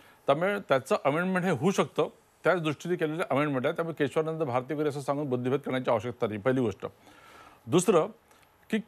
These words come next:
अ, हा जो सीए जो ॲक्ट आहे, या ॲक्टमध्ये नेहमी आपण आर्टिकल फोर्टीनचा जो विषय आहे, मला असं वाटतं की तो स-, सुप्रीम कोर्टामध्ये ते, अ, म, सबज्युडिस आहे मॅटर, सुप्रीम कोर्ट त्याच्यावर निर्णय देईल.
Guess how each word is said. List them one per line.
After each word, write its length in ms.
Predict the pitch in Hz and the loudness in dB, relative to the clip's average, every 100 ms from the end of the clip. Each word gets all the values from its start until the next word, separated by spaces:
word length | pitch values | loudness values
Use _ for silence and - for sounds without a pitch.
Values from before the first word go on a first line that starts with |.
| - _ - - | -12 _ -18 0
अ, 160 | 151 127 - | 2 2 2
हा 140 | 127 | 2
जो 120 | 190 | 2
सीए 360 | 202 - 190 233 | -2 0 2 2
जो 120 | 220 | 2
ॲक्ट 280 | 151 175 - | 4 2 2
आहे, 120 | 110 85 - - _ _ - | -2 -2 -14 -20 _ _ -4
या 60 | - | 2
ॲक्टमध्ये 480 | 143 196 175 185 202 | 4 4 0 0 2
नेहमी 380 | 160 143 170 185 | 2 0 0 0
आपण 260 | 143 180 - | 0 -2 4
आर्टिकल 400 | 127 120 156 180 | 2 2 -4 -4
फोर्टीनचा 1500 | - - 147 - 202 196 - - _ _ _ _ _ _ 160 | -4 -2 0 2 0 -2 -8 -18 _ _ _ _ _ _ -2
जो 100 | 170 | 2
विषय 280 | 151 135 147 | 2 2 0
आहे, 140 | 101 - _ _ _ - | 0 -8 _ _ _ -4
मला 180 | 156 | 2
असं 160 | 214 196 | 2 2
वाटतं 180 | 180 202 | -2 -2
की 60 | |
तो 220 | 208 - - - - | -2 -6 -20 -20 -12
स-, 420 | 139 147 131 120 | -2 0 2 2
सुप्रीम 280 | - 123 185 | 0 0 -2
कोर्टामध्ये 460 | 175 156 160 160 165 | 0 0 0 0 -2
ते, 100 | 160 | 0
अ, 120 | 123 110 135 | 0 -2 -6
म, 280 | 117 110 | -2 0
सबज्युडिस 440 | 104 117 123 156 160 | 0 0 2 0 2
आहे 100 | 165 | 2
मॅटर, 260 | 143 123 | 2 0
सुप्रीम 340 | - 139 135 175 | -4 -4 -4 -2
कोर्ट 140 | 180 | 0
त्याच्यावर 280 | 175 170 185 | 0 -2 -2
निर्णय 200 | 175 190 | 0 0
देईल. 320 | 170 202 120 | 4 2 2